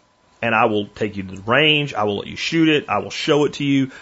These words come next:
I will let you hold it. I will let you inspect it. As long as I make sure that it's safe and we learn together,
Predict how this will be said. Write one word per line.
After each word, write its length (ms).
I 100
will 120
let 120
you 100
hold 400
it. 200
I 120
will 140
let 120
you 140
inspect 420
it. 120
As 120
long 160
as 140
I 160
make 180
sure 180
that 140
it's 120
safe 260
and 160
we 120
learn 220
together, 500